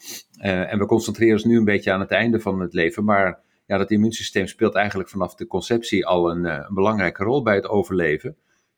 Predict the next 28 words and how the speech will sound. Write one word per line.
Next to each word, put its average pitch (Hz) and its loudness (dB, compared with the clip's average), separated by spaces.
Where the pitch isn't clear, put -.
En, 95 -2
eh, 85 -4
ja, 90 -6
er 95 -2
zijn 104 0
eigenlijk 92 -4
twee 139 4
periodes 123 4
waarin 110 2
de 98 -2
rol 107 6
van 98 0
voeding 110 2
en 98 0
leefstijl 101 0
heel 110 2
duidelijk 107 2
wordt. 101 0
Dat - -6
is, - -6
eh, 87 0
namelijk 85 -4
die 87 0
hele 101 0
oudere, 110 2
hè, 120 -4
de 95 -2
oudere, 113 2